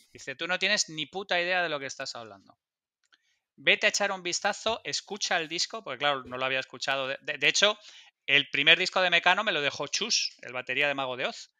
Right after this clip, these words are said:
Eh, eh, que es que en aquel momento Mecano no era un grupo de nada, era,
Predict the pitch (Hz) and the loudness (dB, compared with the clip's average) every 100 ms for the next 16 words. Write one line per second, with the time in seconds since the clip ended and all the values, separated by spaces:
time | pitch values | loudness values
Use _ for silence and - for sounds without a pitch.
0 | _ _ _ _ _ _ _ _ 123 123 | _ _ _ _ _ _ _ _ -6 -4
1 | 123 - 113 113 113 113 113 113 120 120 | -6 -8 -10 -10 -12 -14 -16 -14 -8 -4
2 | 127 139 151 147 139 139 143 143 156 185 | -2 2 2 2 0 -6 -2 0 2 2
3 | 190 151 135 147 160 175 165 160 156 143 | 0 4 4 6 4 2 4 6 6 4
4 | 139 151 139 139 135 135 131 147 196 135 | 0 -6 -2 -2 0 0 2 4 4 4
5 | 127 147 151 | 2 4 2